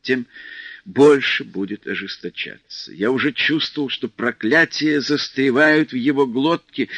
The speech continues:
что в его движениях сказывается едва сдерживаемая ярость.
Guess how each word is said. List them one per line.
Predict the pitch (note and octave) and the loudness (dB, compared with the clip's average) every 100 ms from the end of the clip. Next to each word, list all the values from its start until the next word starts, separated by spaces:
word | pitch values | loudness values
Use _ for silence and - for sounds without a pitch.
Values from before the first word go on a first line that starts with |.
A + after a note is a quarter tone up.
| - | -8
что | - D3 | 0 4
в | |
его | C#3 D3 C#3+ | 4 4 2
движениях | A#2+ D3 C#3+ D3+ D3+ C#3 - - | 2 0 2 2 2 0 -2 -14
сказывается | - - D3+ C#3 D3+ D#3 - D3+ | -8 2 4 4 2 0 -2 0
едва | D3 C3+ G#2+ C#3+ | 2 0 0 0
сдерживаемая | D3 G2+ E2 C3+ C#3 A#2 C#3+ D3+ D3 D3+ D#3+ | 0 -4 2 2 4 0 2 2 2 0 0
ярость. | E3 D3+ C#3+ F#2+ - - - - | 0 4 4 2 -6 -16 -18 -20